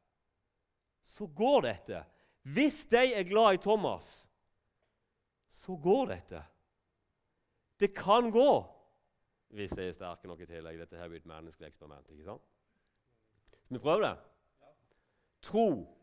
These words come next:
håp og kjærlighet. Du må litt lenger bak, tror jeg, og pass på så ikke du blir bare smekka i nasa nå. Ok, det er sk-, det du skal gjøre nå, Thomas. Nå skal du holde hendene på brystet.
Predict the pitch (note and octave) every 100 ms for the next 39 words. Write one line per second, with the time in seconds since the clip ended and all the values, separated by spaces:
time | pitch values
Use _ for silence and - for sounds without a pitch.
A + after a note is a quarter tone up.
0 | _ _ _ _ _ _ _ _ _ -
1 | F3+ G3+ A#2+ - _ _ _ _ _ -
2 | - _ _ _ F3 - D#3 D3+ D#3+ A2+
3 | D#2+ - - _ _ _ _ _ _ _
4 | _ - D3+ E3 G3+ D4 - G3+ F#3 E3+
5 | E3+ - C3 A2 C3+ F#3 G3 - G#3 F#3+
6 | F#3+ A3 F#3 F3 F3 E3+ E3+ A3 A#3 -
7 | G#3+ E3+ D#3+ D#3+ D#3+ A2+ F2 - _ _
8 | _ _ _ _ _ - B2 D#3+ D3+ A#2
9 | - - F3+ G#3 F#3 F#3 E3+ F#3+ F#3 F#3
10 | F3+ F3+ F#3+ C#3+ A#2+ A#2+ D3 E3 D#3+ D#3
11 | E3+ D3 D#3+ D3+ C3 B2+ C3+ - F3+ A3+